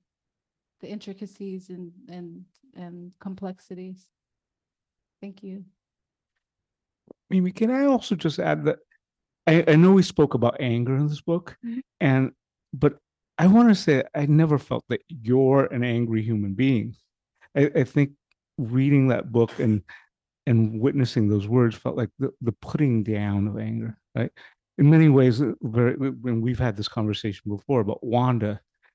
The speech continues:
Speaker 2: and how everyone kind of prefaces Wanda with this idea that she's very angry. And that's not the Wanda that you or I know, right? Right.
Speaker 1: You,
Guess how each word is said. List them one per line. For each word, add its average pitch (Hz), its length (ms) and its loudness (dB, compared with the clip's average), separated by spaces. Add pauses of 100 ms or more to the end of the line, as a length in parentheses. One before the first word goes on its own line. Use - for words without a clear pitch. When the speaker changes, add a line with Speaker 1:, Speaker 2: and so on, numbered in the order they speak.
(140)
Speaker 2:
and 117 100 0
how 117 360 0
everyone 113 440 0
kind 117 160 -2
of 101 100 -4
prefaces 110 560 -6
Wanda 107 380 -2 (160)
with 110 240 -4
this - 160 -10
idea 107 300 -6
that 107 140 -6 (340)
she's 107 180 -16
very 107 280 0
angry. 107 540 -4 (1200)
And 131 140 -4
that's 147 260 -6
not 151 180 2
the 135 100 2
Wanda 120 380 0
that 120 220 -6
you 107 280 -6
or 101 100 -4
I 120 260 -4
know, 107 460 -8 (160)
right? 110 180 -10 (1200)
Right. 131 140 -6
Speaker 1:
You, 247 80 -12